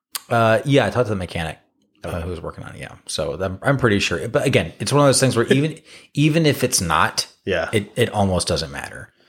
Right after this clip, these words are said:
Speaker 1: Uh, the de-, the deal was for a, a running car with an issue and a parts car. Same
Speaker 2: Mm-hmm.
Speaker 1: year, same model, everything.
Speaker 2: And the parts car just happens to not have the part you need.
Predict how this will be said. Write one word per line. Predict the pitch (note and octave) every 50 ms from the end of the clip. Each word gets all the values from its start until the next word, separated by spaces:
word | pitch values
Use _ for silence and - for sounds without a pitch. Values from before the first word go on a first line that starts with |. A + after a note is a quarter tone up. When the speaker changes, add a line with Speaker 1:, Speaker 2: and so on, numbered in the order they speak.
| _ _ _ _ _ -
Speaker 1:
Uh, | - F2 E2+ E2 E2 E2
the | F2+ F#2+
de-, | F#2+ B2+ C#3 -
the | A#2 G#2
deal | A2+ B2+ B2 A#2
was | G#2+ G2+ F#2+ -
for | - - G2+ F#2 F2 F2
a, | F2 - F#2 F2 E2 E2+ - -
a | F2+ F2 E2 D#2 D#2 - - - - - - A#2 A#2+ B2 - - - - - -
running | G#2+ F#2+ A#2 A#2+ C3 C3 B2 A2+
car | - A2 G2+ G2 G2 F#2
with | F#2 F2+ - -
an | A#2+ E2+
issue | D#2+ D2 - - - D2+ C#2+ D2 D2 - _ _ _ _ _ _ _ _ -
and | - F#2 F2 F2+ E2+ E2 E2+
a | D#2+ D#2+ D#2
parts | - - D#2 C#2+ - - -
car. | - - - - E2 F#2 - -
Same | - - F#2+ F#2 F#2+
Speaker 2:
Mm-hmm. | F#2 F2+
Speaker 1:
year, | F2 E2+ E2 D#2+ D#2+ E2 E2+
same | E2+ - - F2+ F2 E2+
model, | E2 D#2 D2 D2+ D2+ D2+ D#2 D#2+
everything. | D#2 D2+ C#2+ D#2 D#2 - - D#2 D2+ D2 D2 -
Speaker 2:
And | - G2+
the | F#2+
parts | - - G2+ F#2+ F2 -
car | - G2 F2+
just | E2+ E2+ F2 - F2 - - - _ _ -
happens | - G#2+ G2 E2+ E2+ F2 E2+ -
to | - F2
not | E2 E2 D#2+ D#2 -
have | E2 D#2 D2+
the | D#2+ D#2+
part | - - D#2+ D#2 - -
you | -
need. | - - -